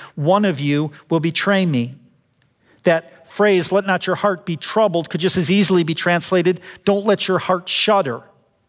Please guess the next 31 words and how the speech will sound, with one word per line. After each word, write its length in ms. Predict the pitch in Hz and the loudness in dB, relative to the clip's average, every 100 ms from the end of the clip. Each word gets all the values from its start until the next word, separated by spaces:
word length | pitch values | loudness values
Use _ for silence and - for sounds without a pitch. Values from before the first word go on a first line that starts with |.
| _ - _ | _ -20 _
And 120 | 165 | -6
please 300 | - 233 220 | 2 2 2
don't 220 | 233 196 | 0 2
miss 320 | 196 202 - - | 2 2 0 -2
this. 320 | 135 123 - | -2 -2 0
Though 180 | 175 151 | 0 0
Jesus 400 | 190 196 214 185 | 0 0 0 0
was 200 | 160 - - | -4 -6 -18
fully 360 | - 202 214 220 | -4 0 2 2
God, 300 | 170 185 180 | 2 2 0
he 160 | 196 | -4
was 160 | 165 156 | -6 0
also 400 | 180 185 196 180 - - | 0 0 0 -2 -4 -8
fully 320 | - 185 185 | -2 0 0
human. 440 | - 196 180 151 | 0 0 2 0
And 120 | 143 | 0
as 180 | 151 - | -2 0
he 140 | 214 190 | 0 0
realized 880 | 143 180 226 196 156 143 147 - | 0 4 4 4 4 2 0 -4
the 100 | 165 | -8
chain 400 | 156 - 196 208 | -6 -4 0 2
of 100 | 233 | 4
events 520 | 208 160 147 139 - - - - | 2 2 0 0 -4 -14 -10 -4
that 100 | 160 | -2
would 160 | 165 | -2
be 100 | 151 | -2
triggered 560 | 170 - 214 185 165 151 | -6 -2 0 2 0 -2
when 160 | 151 156 | -2 0
his 340 | 147 190 - | 2 0 -2
friend 640 | - - - 170 185 185 - - - | -14 -8 -2 0 0 -4 -6 -10 -10
Judas 920 | 127 156 214 180 147 - - - - | -4 0 2 2 2 0 -8 -12 -18